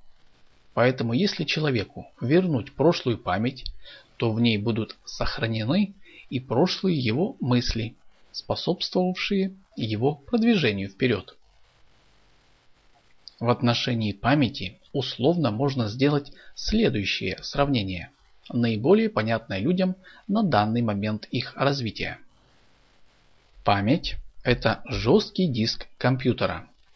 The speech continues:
который фиксирует всё, что задаётся его программой и конструкцией. Поэтому индивид о себе помнит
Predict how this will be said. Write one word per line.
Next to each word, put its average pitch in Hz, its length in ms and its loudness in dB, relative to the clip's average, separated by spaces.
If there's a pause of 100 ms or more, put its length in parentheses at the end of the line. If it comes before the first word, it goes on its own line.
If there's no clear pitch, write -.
(140)
который 190 520 4 (200)
фиксирует 214 720 2
всё, - 420 -2 (380)
что - 200 -2
задаётся 110 540 0
его 104 300 -2
программой 156 680 0 (400)
и 147 80 -2
конструкцией. 110 960 -4 (800)
Поэтому 117 520 2
индивид 107 640 -2 (140)
о 110 100 0
себе 127 340 4
помнит 185 520 0